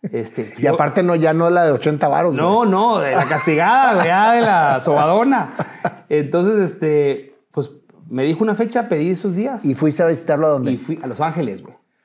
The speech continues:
Speaker 2: A Los Ángeles.
Speaker 1: Sin conocernos. Así, o sea, como la India María que llegó así con su
Speaker 2: <laughs>
Speaker 1: maleta, con sueños. Y entonces,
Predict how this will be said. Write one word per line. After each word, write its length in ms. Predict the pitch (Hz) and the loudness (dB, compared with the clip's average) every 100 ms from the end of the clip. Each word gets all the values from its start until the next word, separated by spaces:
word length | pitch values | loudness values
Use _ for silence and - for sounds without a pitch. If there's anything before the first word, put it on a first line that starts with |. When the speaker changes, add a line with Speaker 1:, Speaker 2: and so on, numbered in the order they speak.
| _ _ _ | _ _ _
Speaker 2:
A 140 | 151 170 | -2 0
Los 200 | 160 156 | 0 -2
Ángeles. 280 | 160 135 139 | -4 -4 -6
Speaker 1:
Sin 80 | |
conocernos. 760 | 143 147 139 170 160 110 101 - _ _ | -2 0 0 0 0 -4 -6 -14 _ _
Así, 480 | - 127 147 170 160 | -6 -2 0 0 0
o 100 | 127 | -2
sea, 260 | 123 113 107 110 - | -2 -4 -4 -10 -6
como 200 | 113 120 | -4 -2
la 80 | |
India 200 | 139 185 | 0 2
María 400 | 208 165 180 190 | 2 2 2 0
que 120 | 175 139 | -2 -2
llegó 300 | 135 131 165 | 0 2 0
así 180 | 165 165 | 0 -2
con 140 | 190 | -2
su 100 | 165 | 0
Speaker 2:
<laughs> 280 | 131 117 113 | -2 -2 -2
Speaker 1:
maleta, 680 | 113 135 160 - 208 247 - - _ | 0 0 -2 -2 -4 -4 -14 -20 _
con 180 | - 135 | -4 -4
sueños. 600 | 127 151 170 202 202 - _ - - - - - - | 0 0 2 0 -2 -10 _ -20 -20 -20 -20 -20 -8
Y 480 | 156 139 135 - - | -4 -4 -4 -8 -10
entonces, 400 | 131 135 147 165 | -8 -6 -4 -4